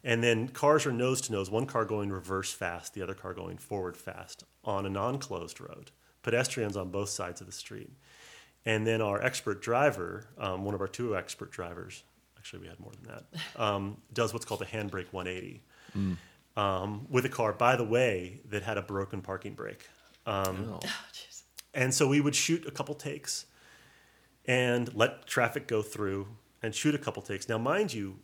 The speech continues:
Speaker 1: one of the, these look exactly like they're real police cars. They're modeled to be exactly like they're real police cars.
Speaker 2: Wow.
Speaker 1: But there was a dent and a giant blood stain on the side of one of these cars.
Speaker 2: <laughs>
Speaker 1: So somebody who we had inconvenienced in traffic called the real police.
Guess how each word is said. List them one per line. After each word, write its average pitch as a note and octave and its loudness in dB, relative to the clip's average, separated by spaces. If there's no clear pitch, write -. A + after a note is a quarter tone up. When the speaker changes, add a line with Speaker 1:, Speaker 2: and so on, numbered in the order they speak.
Speaker 1:
one C3 2
of D3+ -2
the, C3 -6
these C3 4
look C#3+ 2
exactly G2+ 0
like F#2 -4
they're F#2 -8
real E2+ -8
police F2+ -12
cars. - -18
They're F#2+ -6
modeled F#2 -4
to - -18
be G2 -8
exactly G2 -2
like F2 -8
they're F2+ -12
real F2 -10
police - -14
cars. - -14
Speaker 2:
Wow. - -12
Speaker 1:
But C3+ 4
there C#3 6
was C3 4
a A#2 0
dent C3+ 2
and A#2 -2
a A2 4
giant G2+ -4
blood F#2+ -2
stain - -8
on G2 0
the F#2+ -4
side F2+ -2
of F2+ -12
one F#2 -6
of F2 -6
these E2 -10
cars. - -12
Speaker 2:
<laughs> - -12
Speaker 1:
So - 0
somebody E3+ 4
who A2 -2
we G#2 -2
had G2+ -6
inconvenienced G#2 -2
in F#2+ -6
traffic A2 -2
called F#2+ -4
the F2+ -12
real F2 -6
police. - -14